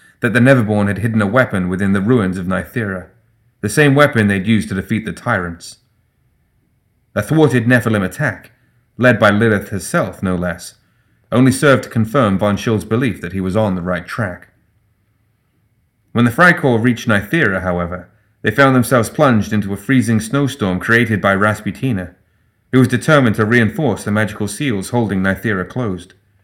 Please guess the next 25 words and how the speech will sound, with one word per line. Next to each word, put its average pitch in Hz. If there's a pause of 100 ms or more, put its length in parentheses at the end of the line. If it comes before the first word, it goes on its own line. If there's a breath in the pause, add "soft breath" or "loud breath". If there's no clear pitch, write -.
(1400)
During 143
the 123
ensuing 107
battle, 104 (380)
the 107
Winter 135
Witch 120
engulfed 127
Von 113
Schill 110
in 92
a 92
blast 120
of 101
her 101
frozen 98
magic, 104 (520)
freezing 120
him 98
beneath 107
an 110
inch 104
of 90
solid 101
ice. 95